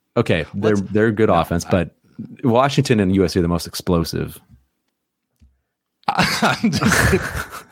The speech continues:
Speaker 2: you're like, maybe, I don't know. I, I literally don't know between Oregon and Washington, but I could see that being true.
Speaker 1: Yeah, fair enough.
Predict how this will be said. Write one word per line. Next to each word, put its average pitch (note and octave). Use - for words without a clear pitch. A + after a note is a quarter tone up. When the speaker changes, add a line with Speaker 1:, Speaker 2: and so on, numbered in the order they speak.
Speaker 2:
you're B2
like, A#2+
maybe, B2
I B2+
don't E3
know. A2
I, A#2+
I -
literally G#2+
don't F#2+
know F#2
between F2
Oregon E2
and D#2
Washington, C#2+
but D2+
I G2
could -
see G#2
that D2
being D2+
true. D#2
Speaker 1:
Yeah, F2+
fair F2
enough. -